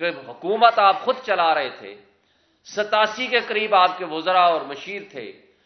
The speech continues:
शहबाज शरीफ की हुकूमत थी, और आप कहते हो कि उसका मुआवजा मैं आज इनके ज़माने के साथ कर रहा हूं। तो फिर वो कौन सा गुर है,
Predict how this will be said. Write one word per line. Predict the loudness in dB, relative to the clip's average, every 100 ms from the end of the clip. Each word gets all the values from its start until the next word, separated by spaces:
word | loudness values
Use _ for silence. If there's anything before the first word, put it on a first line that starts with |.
| _ _
शहबाज | -2 0 4 4
शरीफ | 2 -10 -12
की | -6
हुकूमत | -8 -8 -10 -10
थी, | -10 -12 -18 -18 _ _ _ _ -12
और | -6
आप | -4 -4 -6
कहते | -10 -8
हो | -8 -10
कि | -14 -18
उसका | -10 -10 -8 0 2 2 -2 -16 -20 _ _ -12
मुआवजा | -2 2 2 2 0
मैं | 2 0
आज | 2 0 -2 -18 -14
इनके | -12 -10 -10
ज़माने | -8 -6 -6 -8
के | -14
साथ | -10 -10 -10
कर | -14 -16
रहा | -16
हूं। | -20 _ _ _ _ _ _ _
तो | -20
फिर | -10 -8 -8 -10 -20 _ _ _ -8
वो | -8
कौन | -2 2 2 2
सा | 2 2
गुर | 2 0
है, | 0 -4 -10 -20